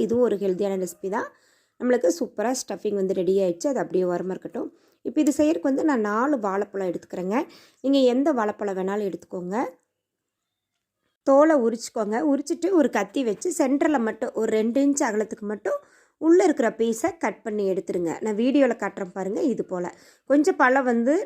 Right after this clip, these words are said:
நழுவி தான் போகும். கொஞ்சம் கவனமா பிடிச்சி நம்ம கட் பண்ணி எடுத்துக்கோங்க. ஏன்னா நம்ம ஸ்டஃபிங் வந்து உள்ளதா வைக்க போறோம். அதனால வந்து அதுக்களவா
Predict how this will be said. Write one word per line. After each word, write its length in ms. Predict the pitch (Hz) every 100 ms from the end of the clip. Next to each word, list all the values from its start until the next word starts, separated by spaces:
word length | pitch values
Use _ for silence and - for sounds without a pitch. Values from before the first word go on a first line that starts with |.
| 302
நழுவி 260 | 226 226 226
தான் 120 | 233 202
போகும். 380 | 208 185 294 640 - _ _ _ -
கொஞ்சம் 280 | 320 330 285
கவனமா 380 | 247 247 247 262 262
பிடிச்சி 280 | 214 214 403 622 - _ _ 226
நம்ம 180 | 269 381
கட் 160 | 277 -
பண்ணி 180 | 196 196 190
எடுத்துக்கோங்க. 380 | 196 - 190 -
ஏன்னா 140 | 247 285
நம்ம 160 | 262 247
ஸ்டஃபிங் 400 | 240 208 254 240
வந்து 160 | 233 240
உள்ளதா 220 | 214 214 190
வைக்க 200 | - -
போறோம். 240 | 196 175 - 196
அதனால 300 | 202 226 214
வந்து 180 | 214 311 539 - - _ -
அதுக்களவா 420 | 240 226 220